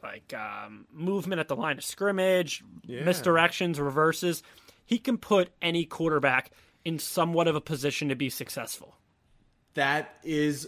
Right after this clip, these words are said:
Speaker 2: a take that I appreciate. But I think equally on the other side is the same take
Speaker 1: Now, I
Speaker 2: of
Speaker 1: said he can put
Speaker 2: Goff is
Speaker 1: a
Speaker 2: probably the master of that system.
Speaker 1: I said that he could put a quarterback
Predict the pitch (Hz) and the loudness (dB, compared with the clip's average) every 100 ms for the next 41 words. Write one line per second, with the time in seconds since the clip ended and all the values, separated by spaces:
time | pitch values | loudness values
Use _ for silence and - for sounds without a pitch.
0 | - - 143 - 131 170 - - _ _ | -12 -8 -6 -4 -4 -6 -8 -20 _ _
1 | 143 135 131 131 143 120 - 120 123 190 | -2 2 2 0 -6 -10 -8 -6 -6 -8
2 | - _ _ _ - 160 175 156 151 175 | -16 _ _ _ -12 -2 2 4 4 0
3 | 151 - - 175 180 - 180 175 175 170 | -4 -8 -4 0 0 -2 0 2 4 4
4 | 170 156 139 131 135 127 - 120 117 117 | 2 0 -4 -4 -4 -6 -2 0 0 -4
5 | 98 123 110 117 - 113 107 - 175 190 | -6 -8 -8 -10 -4 -4 -4 -4 8 12
6 | 202 214 - - 214 190 220 - 196 143 | 12 12 10 4 4 4 2 2 2 4
7 | 143 175 170 160 160 139 135 135 131 127 | 4 6 4 4 4 2 2 -2 -2 -2
8 | 120 117 123 117 113 107 - 101 - 175 | -4 -4 -8 -8 -6 -8 -10 -14 2 6
9 | 185 190 - 196 180 170 170 175 160 - | 6 6 2 0 2 0 -2 -4 -6 -2
10 | 170 170 139 - - 196 151 131 113 - | -2 0 -2 -2 2 4 4 0 -8 -12
11 | - | -20